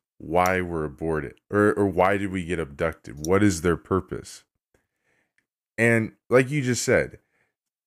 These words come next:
a lot of the reasons could be involved with, like,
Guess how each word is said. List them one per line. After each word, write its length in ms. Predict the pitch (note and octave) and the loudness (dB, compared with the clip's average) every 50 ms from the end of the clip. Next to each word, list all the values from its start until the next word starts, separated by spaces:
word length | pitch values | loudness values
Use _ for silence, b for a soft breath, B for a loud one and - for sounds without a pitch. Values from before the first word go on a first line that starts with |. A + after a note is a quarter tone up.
| _ - | _ -6
a 40 | A#2 | 0
lot 200 | A#2 A#2 A#2 B2 | 2 4 4 6
of 80 | B2+ C3 | 6 6
the 80 | B2+ | 6
reasons 540 | A#2+ A#2 A#2 A#2+ A#2 G#2+ A#2 A#2 A2+ G#2+ - | 6 6 6 4 4 2 0 -2 -2 -2 -4
could 240 | - - B2 G#2+ G2 | -4 -2 -4 -2 -2
be 120 | G#2 G#2+ | -2 -2
involved 480 | G#2 G#2 G2+ F#2 G2 G2 G2 G2+ F#2+ F2+ | -2 -2 0 2 4 4 4 4 2 0
with, 160 | F#2+ F#2 - | -4 -6 -4
like, 220 | E2+ D2+ D2 - | -6 -8 -8 -10